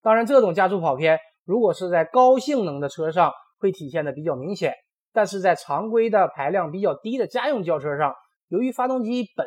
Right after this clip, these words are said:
身的扭矩不大，这个时候它的跑偏效应就不是很明显。那么如何来解决这个问题呢？比方说可以在长的驱动轴上采用刚性较大的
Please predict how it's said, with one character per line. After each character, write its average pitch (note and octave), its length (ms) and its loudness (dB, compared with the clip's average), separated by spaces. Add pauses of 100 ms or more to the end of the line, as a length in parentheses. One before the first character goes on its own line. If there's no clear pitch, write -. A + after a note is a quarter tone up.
(120)
身 G3 100 -10
的 A#3 80 -6
扭 D#3+ 160 -6
矩 F3+ 160 -10
不 E3+ 100 -12
大， B3 160 -2 (480)
这 C#4 140 -4
个 G#3+ 100 2
时 E3+ 80 -8
候 E3 80 -4
它 B3+ 300 -6
的 B3 220 2
跑 C#3+ 200 -6
偏 E3+ 160 -4
效 F#3+ 200 -2
应 C#3 160 -8
就 E3 180 -8
不 C3 160 -14
是 A3+ 100 -6
很 D3+ 180 -6
明 A#2+ 180 -14
显。 B2+ 120 -8 (600)
那 C#4 80 -2
么 C#4+ 100 6
如 B3 240 4
何 C#4 160 0
来 D4+ 140 4
解 F3+ 260 0
决 E3+ 140 2
这 D4 100 -2
个 B3+ 100 4
问 G#3+ 160 2
题 D3 140 -6
呢？ D3+ 180 0 (460)
比 G3+ 100 -4
方 C4+ 140 2
说 D#4+ 100 -2
可 - 140 -2
以 C4+ 140 2
在 A#3+ 180 4
长 F3 420 -4
的 C#4+ 120 6
驱 - 120 -8
动 G#3+ 160 2
轴 D3+ 200 -4
上 E3 200 0
采 C3 160 -8
用 D#3+ 300 0
刚 F#3 300 -2
性 F3 240 -6
较 F#3+ 200 0
大 G3+ 200 2
的 C#3+ 160 -2